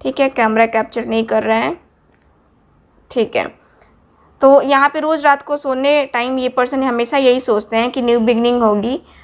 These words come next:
हम दोनों के रिलेशनशिप की एक न्यू, न्यू, अ, रखेंगे हम और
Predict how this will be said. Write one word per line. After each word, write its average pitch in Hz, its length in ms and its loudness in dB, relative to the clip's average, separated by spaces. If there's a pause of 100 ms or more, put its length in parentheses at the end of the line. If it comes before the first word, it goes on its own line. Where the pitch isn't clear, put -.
(140)
हम 233 160 0
दोनों 240 200 2
के 247 100 2
रिलेशनशिप 233 600 -4
की 247 180 -2
एक 247 300 -2
न्यू, 240 360 4
न्यू, 262 260 6
अ, 214 480 4
रखेंगे 254 440 0
हम 226 280 -2 (380)
और 220 380 4